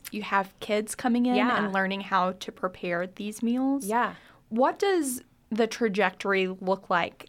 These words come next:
Speaker 1: now that you've taken that big turn in twenty twenty?
Speaker 2: Yeah,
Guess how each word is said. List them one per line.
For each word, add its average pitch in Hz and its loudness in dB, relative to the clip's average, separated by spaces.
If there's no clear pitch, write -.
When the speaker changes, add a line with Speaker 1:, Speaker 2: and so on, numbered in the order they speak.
Speaker 1:
now 208 2
that 175 -4
you've 196 -8
taken 185 -4
that 170 -2
big 180 2
turn 170 -2
in 175 -6
twenty - -6
twenty? - -6
Speaker 2:
Yeah, 233 2